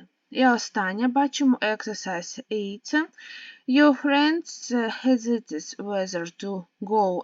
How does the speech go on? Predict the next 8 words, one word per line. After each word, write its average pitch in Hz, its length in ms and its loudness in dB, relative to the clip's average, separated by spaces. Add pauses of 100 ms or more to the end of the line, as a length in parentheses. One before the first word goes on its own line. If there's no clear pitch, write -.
and 185 140 -6
see - 280 -6
Uzhgorod 180 560 -8
Castle. 240 520 -2 (560)
Е, 233 200 2
persuade 262 760 2
him 277 300 4 (280)
that 226 560 0